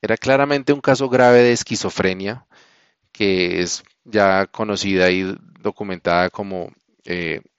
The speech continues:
la, la tendencia a tener visiones, alucinaciones, disociación, aislamiento social, catatonia,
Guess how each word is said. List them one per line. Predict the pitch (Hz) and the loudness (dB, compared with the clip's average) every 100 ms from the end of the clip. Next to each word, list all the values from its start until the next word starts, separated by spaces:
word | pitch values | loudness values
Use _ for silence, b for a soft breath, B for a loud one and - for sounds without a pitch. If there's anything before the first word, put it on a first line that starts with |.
| _ - | _ -6
la, | 101 90 87 76 | -2 0 0 0
la | 90 87 87 _ _ | 0 -2 -4 _ _
tendencia | - 95 92 87 98 98 | -12 -8 -8 -4 -2 -2
a | 98 | -2
tener | - 98 95 95 87 | -4 -4 -4 -8 -10
visiones, | 90 - 101 95 92 101 | -8 -4 -4 -2 -4 -2
alucinaciones, | 95 90 98 85 - 104 98 92 90 | -4 -4 -8 -8 -2 -2 -2 -4 -6
disociación, | 90 - 90 90 95 98 98 95 92 B B B | -6 -6 -4 -4 -4 -2 -2 -2 -10 B B B
aislamiento | - 101 92 95 90 85 95 | -6 -2 0 0 -2 -6 -6
social, | 87 87 - 104 98 92 85 | -6 -6 0 4 4 2 -2
catatonia, | 98 - 80 - 98 95 95 95 | -6 -4 -6 -4 -4 -4 -6 -8